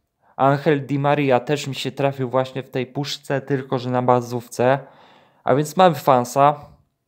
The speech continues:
Nie jest najgorzej, bo mógł być zawsze pusty przebieg, ale mogło być oczywiście lepiej. No nadal czekam, aż trafię jakąś lepszą kartę. Tutaj jeszcze mamy jednego Argentyńczyka, Angela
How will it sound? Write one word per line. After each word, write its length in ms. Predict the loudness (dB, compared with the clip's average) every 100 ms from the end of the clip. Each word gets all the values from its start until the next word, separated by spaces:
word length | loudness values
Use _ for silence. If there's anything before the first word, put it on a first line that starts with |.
| _ _
Nie 140 | 0 2
jest 200 | 2 0
najgorzej, 520 | 0 0 2 2 2
bo 220 | 2 2
mógł 240 | 0 -6
być 160 | -6 -8
zawsze 400 | 0 0 0 -8
pusty 340 | -8 -12 -12 -12
przebieg, 400 | -6 -4 0 2
ale 200 | 2 2
mogło 300 | -2 -2 -4
być 220 | -6 -10
oczywiście 460 | -10 -12 -8 0
lepiej. 440 | 2 2 2 0 -4 -16 -14 -2
No 100 | 4
nadal 380 | 6 6 4 4
czekam, 420 | -2 -2 -2 -4
aż 200 | -6 -4
trafię 320 | -4 -4 -4
jakąś 380 | -6 -6 -8 -6
lepszą 520 | -2 0 0 0 -2
kartę. 380 | 0 0 -2 -6
Tutaj 400 | -6 _ 0 0
jeszcze 280 | -2 -4 -2
mamy 360 | -2 0 -2 -4 -16 _ _ _ -2
jednego 440 | 0 2 4 4
Argentyńczyka, 880 | 4 0 -4 -6 -4 -6 0 0 2
Angela 680 | -2 -2 2 4 4 2